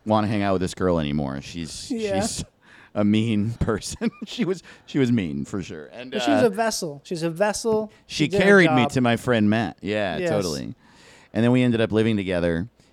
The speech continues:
Speaker 1: And he was just, i-, his only job at the time was being on the radio, and he was just, like, a really funny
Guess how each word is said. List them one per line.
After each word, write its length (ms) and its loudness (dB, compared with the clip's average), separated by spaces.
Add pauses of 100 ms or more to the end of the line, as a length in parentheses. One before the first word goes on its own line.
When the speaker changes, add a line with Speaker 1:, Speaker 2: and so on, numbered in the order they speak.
(120)
Speaker 1:
And 120 -2
he 140 2
was 160 4
just, 320 -4 (540)
i-, 20 -6
his 380 -2
only 280 -4
job 240 0
at 60 -2
the 80 -4
time 220 -8
was 100 -10
being 160 -6
on 80 -4
the 80 -6
radio, 360 0
and 180 -4
he 120 -4
was 140 -8
just, 160 -10
like, 140 -4
a 80 -2
really 280 2
funny 680 0